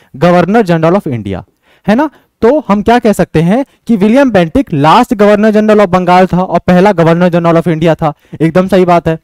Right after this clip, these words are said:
अगर सही बात है तो हाँ करके जल्दी से बताओ। यस सर, ठीक है, सबका बहुत बहुत स्वागत है। और सर गोल गोल हो रहा है, क्या गोल गोल हो रहा है? सब तो सही है।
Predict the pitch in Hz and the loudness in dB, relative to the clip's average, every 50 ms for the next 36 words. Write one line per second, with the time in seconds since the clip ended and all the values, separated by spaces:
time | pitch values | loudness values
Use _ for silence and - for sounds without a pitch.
0 | _ _ _ - - 151 165 185 - 185 185 190 190 190 185 208 180 175 156 175 | _ _ _ -6 -4 -2 -2 0 0 0 2 2 2 0 0 0 -4 -2 -2 -2
1 | 160 160 165 170 156 170 147 143 139 147 180 165 170 170 156 165 160 165 - _ | -2 -2 -2 -2 -2 0 0 0 0 0 -2 -2 -4 -2 0 0 -2 -2 -4 _
2 | _ _ _ _ _ _ _ _ _ _ _ _ _ _ _ _ _ _ _ _ | _ _ _ _ _ _ _ _ _ _ _ _ _ _ _ _ _ _ _ _
3 | _ _ _ _ _ _ _ _ _ _ _ _ _ _ _ 135 151 143 - - | _ _ _ _ _ _ _ _ _ _ _ _ _ _ _ -4 -4 -4 -2 -2
4 | 147 143 147 160 - _ _ _ _ _ _ _ - 190 214 - 196 170 - 196 | -4 -4 -4 -6 -14 _ _ _ _ _ _ _ -2 0 0 0 -2 -2 -2 -2
5 | 175 160 170 175 165 180 165 - 170 170 160 180 160 185 196 214 247 - _ _ | 0 0 -2 0 0 -2 0 0 0 2 2 0 0 0 0 -2 -2 -6 _ _
6 | _ _ _ - 127 143 151 156 156 160 165 165 165 165 165 156 - 156 - 180 | _ _ _ -4 0 2 2 2 2 2 2 2 2 0 0 -2 -6 -4 -4 -4
7 | 170 151 160 170 180 190 175 180 185 180 160 151 151 143 139 147 156 165 139 117 | -2 -2 -2 -2 -2 0 0 0 0 0 0 0 -2 -2 -2 -4 -4 -4 -6 -4
8 | - 196 214 220 202 202 180 165 160 147 127 123 110 104 104 101 107 104 104 - | -2 0 0 2 2 0 0 0 0 -2 0 -2 -4 -6 -8 -10 -12 -14 -16 -20
9 | _ _ _ _ _ _ _ _ _ _ _ _ _ _ _ _ _ _ _ _ | _ _ _ _ _ _ _ _ _ _ _ _ _ _ _ _ _ _ _ _
10 | _ _ _ _ _ _ _ 165 170 - 220 - 180 131 107 95 92 | _ _ _ _ _ _ _ -6 -4 -4 -2 -2 -2 -2 -2 -4 -8